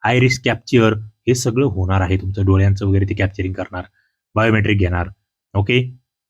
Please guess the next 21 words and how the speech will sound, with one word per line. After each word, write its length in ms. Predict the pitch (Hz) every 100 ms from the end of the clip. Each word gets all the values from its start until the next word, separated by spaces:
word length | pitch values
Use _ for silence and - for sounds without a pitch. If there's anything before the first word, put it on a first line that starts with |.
| _ _ _
आता 140 | 117 156
परीक्षा 340 | 143 147 175
केंद्रावर 340 | 170 160 165 151
नोंदणीवेळी 600 | 139 139 151 185 180 185
काढलेला 340 | 160 156 156
फोटो 260 | 135 127 117
हा 160 | 127
उमेदवाराने 600 | 147 127 147 151 143 156
अर्जामध्ये 460 | 151 123 135 143 151
अपलोड 300 | 123 139 143
केलेल्या 340 | 135 139 139 - _ _ _ _ _ _ _ _ - 104
जे 120 | 113
की 120 | 135
प्रवेशपत्रावर 680 | 123 120 123 127 120 127 127
प्रिंट 300 | 143 175 185
झालेला 320 | 127 127 120
आहे 300 | 98 117 101 - _ _ _ 131
त्याच्याशी 500 | 127 185 180 185 196 -
तंतोतंत 600 | 165 160 196 196 196 208 165
जुळायला 340 | 135 113 131
हवा. 240 | 110 95